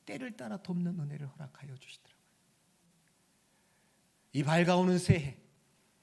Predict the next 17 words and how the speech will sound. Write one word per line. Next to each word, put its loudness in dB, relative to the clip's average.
물론 6
내가 8
아침 4
일찍 4
일어나서 4
저녁 4
늦게까지 2
수고하게 -2
되어질 -6
것이나 -12
그 0
모든 6
것들을 6
주관하시고 -2
허락하시는 -6
분이 -2
하나님이실진데 -8